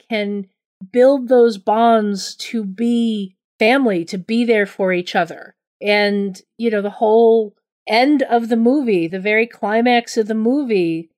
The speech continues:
is Edgin realizing who and what is truly important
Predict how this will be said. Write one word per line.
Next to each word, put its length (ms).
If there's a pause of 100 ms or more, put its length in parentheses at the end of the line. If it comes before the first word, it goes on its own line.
(160)
is 540
Edgin 640
realizing 1040 (260)
who 220
and 180
what 260
is 300
truly 640
important 720